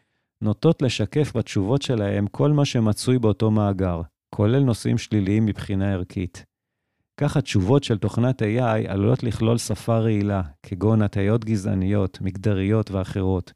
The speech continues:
וגם משפטים שנלקחו מתוך תיאורי זוועות כמו אונס, התעללות בילדים ובחיות, התאבדות ורצח.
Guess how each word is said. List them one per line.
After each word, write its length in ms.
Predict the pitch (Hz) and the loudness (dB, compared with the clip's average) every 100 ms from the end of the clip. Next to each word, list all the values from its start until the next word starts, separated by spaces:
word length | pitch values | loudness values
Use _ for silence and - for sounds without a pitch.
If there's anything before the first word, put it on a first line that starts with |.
| _ _ - | _ _ -8
וגם 240 | 98 110 | -2 0
משפטים 560 | 113 - 104 - 135 131 | 0 -4 -8 -6 -2 -2
שנלקחו 680 | 107 101 95 101 95 135 127 | -2 -2 -4 -6 -4 0 2
מתוך 360 | 98 - - | 0 -2 -6
תיאורי 380 | - 98 92 110 | -4 -4 -2 -2
זוועות 560 | 98 90 98 107 110 - | -4 -6 -4 0 0 -2
כמו 200 | - 101 | -2 -2
אונס, 520 | - 113 101 95 - | 0 0 0 -4 -10
התעללות 520 | - - 101 104 113 110 | -12 -6 -4 -2 -2 0
בילדים 520 | 113 101 98 107 110 | 0 0 0 0 0
ובחיות, 680 | 98 104 - 98 98 90 - | 0 -2 -2 -2 -2 -2 -6
התאבדות 640 | - 98 92 104 127 - - - | -8 -10 -4 0 0 -2 -10 -4
ורצח. 580 | 98 95 - 92 87 | -4 -4 -6 -10 -10